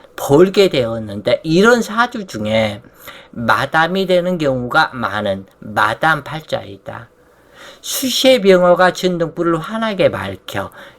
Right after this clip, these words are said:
인동초를 더욱 예쁘게 하기 때문에 마담 팔자인 것인데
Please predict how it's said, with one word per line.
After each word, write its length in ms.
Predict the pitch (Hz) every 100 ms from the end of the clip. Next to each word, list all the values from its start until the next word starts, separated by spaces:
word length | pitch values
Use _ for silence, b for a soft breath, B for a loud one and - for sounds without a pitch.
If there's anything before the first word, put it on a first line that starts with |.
| -
인동초를 880 | 147 165 196 196 196 190 185 185
더욱 360 | 175 165 165 135
예쁘게 880 | 151 131 139 165 196 - 190 202 -
하기 360 | - 170 180 -
때문에 320 | 170 170 175
마담 560 | 135 107 113 170 175
팔자인 720 | 170 170 196 214 202 147 127
것인데 680 | 110 104 95 104 101 107 101